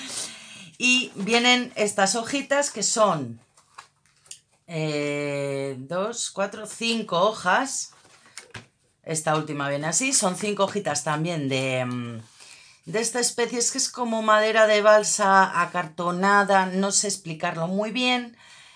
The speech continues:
Es como la, la madera que podemos encontrar en las palabritas habitualmente y demás,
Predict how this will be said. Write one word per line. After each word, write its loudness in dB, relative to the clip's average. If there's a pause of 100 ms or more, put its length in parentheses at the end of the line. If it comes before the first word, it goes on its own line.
(460)
Es 2
como 8
la, 8
la 6
madera 2
que -2
podemos 0
encontrar 2
en -2
las 0
palabritas 2
habitualmente -2
y -2
demás, -2